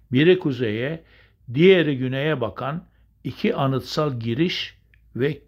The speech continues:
kule yapıları tespit edildi. Duvarların alt sıralarına döşenen kalın taş levhalarda görülen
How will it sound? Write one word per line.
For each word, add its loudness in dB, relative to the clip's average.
kule 2
yapıları -2
tespit -10
edildi. -12
Duvarların 4
alt 2
sıralarına 4
döşenen -2
kalın 2
taş 0
levhalarda 2
görülen -2